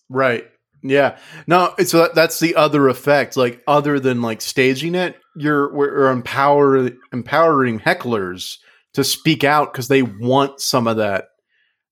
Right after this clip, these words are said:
that raw, quote unquote, unfiltered comedic wit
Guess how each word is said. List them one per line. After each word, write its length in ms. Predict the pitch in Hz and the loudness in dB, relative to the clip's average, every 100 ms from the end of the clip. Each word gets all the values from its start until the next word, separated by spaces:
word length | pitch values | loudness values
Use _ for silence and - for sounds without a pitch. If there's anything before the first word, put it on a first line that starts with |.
| - | 0
that 160 | 117 117 | 0 0
raw, 920 | 123 117 123 123 123 120 110 104 101 _ _ _ _ _ - | -4 0 4 4 4 4 4 2 -2 _ _ _ _ _ -14
quote 280 | - 147 131 | 0 2 4
unquote, 400 | 127 120 127 120 | 0 2 2 2
unfiltered 1040 | 135 123 113 - 139 127 117 123 113 95 - _ _ _ - | 2 0 -2 -4 0 0 0 -2 -2 -6 -20 _ _ _ -4
comedic 480 | 165 139 139 123 117 | 0 2 2 2 -2
wit 340 | 123 127 123 | 0 0 -2